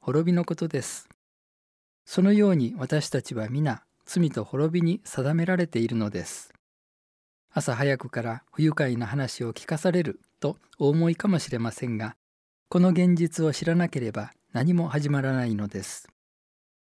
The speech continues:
しかし、ここからが大切です。この罪と滅びに定められていた私たちを、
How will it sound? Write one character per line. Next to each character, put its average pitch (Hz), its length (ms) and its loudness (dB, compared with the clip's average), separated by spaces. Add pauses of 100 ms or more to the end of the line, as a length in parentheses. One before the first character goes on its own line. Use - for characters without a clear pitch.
(220)
し - 120 -12
か 156 160 2
し、 - 280 -8 (240)
こ - 140 -8
こ 196 160 0
か 196 140 -2
ら 180 160 0
が 185 180 -4 (120)
大 117 180 -4
切 - 280 -12
で 110 140 -4
す。 - 260 -14 (600)
こ 180 140 4
の 196 220 4
罪 202 260 4
と 123 140 -4
滅 135 360 -2
び 135 40 0
に 127 120 0
定 139 320 0
め 165 100 2
ら 160 80 2
れ 135 120 0
て - 120 -4
い 110 80 -2
た 107 140 -6
私 104 340 -6
た 104 140 -8
ち - 160 -12
を、 98 160 -10